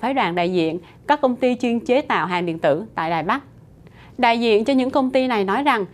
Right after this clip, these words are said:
khi quan hệ thương mại giữa hai bên phát triển thì đó cũng là cơ hội để phía Trung Quốc dễ đánh cắp kỹ thuật của Đài Loan hơn,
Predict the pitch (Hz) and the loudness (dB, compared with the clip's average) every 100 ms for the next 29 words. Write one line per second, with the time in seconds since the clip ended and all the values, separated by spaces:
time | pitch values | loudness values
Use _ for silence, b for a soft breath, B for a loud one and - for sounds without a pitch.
0 | B - 320 320 320 285 240 190 277 277 | B -2 2 4 4 2 0 0 0 0
1 | 254 165 185 254 269 254 254 320 339 339 | 0 0 0 0 0 0 0 -2 -2 2
2 | 180 175 277 B B - 233 196 208 302 | 2 0 -6 B B -2 2 2 2 0
3 | 240 247 269 202 240 233 185 165 - - | 0 2 0 0 -2 2 2 2 -2 -4
4 | 196 262 269 269 254 311 330 214 185 190 | -2 0 0 0 0 -2 -2 0 0 0
5 | 254 277 339 - 185 247 - 202 233 185 | -4 -2 -4 -2 -4 -4 -4 -2 0 0
6 | 220 233 254 262 | 0 0 0 0